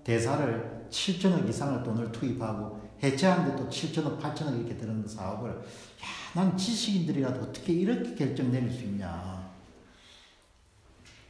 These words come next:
근데 이게 보실 때는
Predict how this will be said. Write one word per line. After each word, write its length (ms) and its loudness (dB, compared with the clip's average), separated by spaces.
근데 500 6
이게 680 6
보실 400 4
때는 680 2